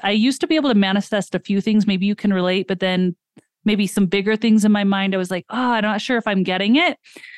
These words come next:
This was me, like, five or six years ago. I was like, "Oh, I, I'm not really living in my dream home or in a home that feels really nurturing to my soul.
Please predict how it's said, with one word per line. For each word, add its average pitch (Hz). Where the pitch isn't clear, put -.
This 277
was 247
me, 240
like, 185
five 190
or 190
six -
years 185
ago. 240
I 233
was 190
like, 175
"Oh, 240
I, 190
I'm 208
not 226
really 262
living 202
in 208
my 185
dream 175
home 233
or 202
in 180
a 180
home 185
that -
feels 190
really 180
nurturing 175
to 185
my 175
soul. 196